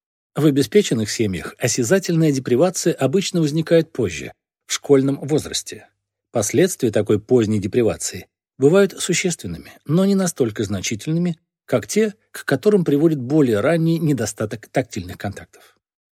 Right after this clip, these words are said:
Конечно, к подобным данным нужно подходить с осторожностью. Например, дети, выросшие в приютах с недостатком персонала, скорее всего, и питались неполноценно, и не получали должного медицинского ухода,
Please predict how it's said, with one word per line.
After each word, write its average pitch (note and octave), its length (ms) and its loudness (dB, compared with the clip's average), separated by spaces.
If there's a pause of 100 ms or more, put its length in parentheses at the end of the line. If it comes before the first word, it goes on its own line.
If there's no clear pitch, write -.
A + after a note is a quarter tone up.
(680)
Конечно, F#3+ 520 0
к - 80 -20
подобным A#2+ 580 0
данным F3+ 500 2
нужно F3 400 2
подходить G#2+ 560 -4
с - 120 -8
осторожностью. F#2+ 720 -8 (400)
Например, B2 540 -2
дети, C3+ 320 0
выросшие B2 540 0
в - 80 -8
приютах A2+ 500 -4 (240)
с - 120 -10
недостатком B2+ 680 2
персонала, B2 640 -2 (340)
скорее G3 420 4
всего, F#3+ 320 2
и E3 160 -2
питались D#3 540 0
неполноценно, G2+ 880 -6 (320)
и - 80 -2
не D#3+ 120 6
получали C#3+ 540 4
должного B2+ 560 2
медицинского B2+ 640 0
ухода, C#3+ 560 0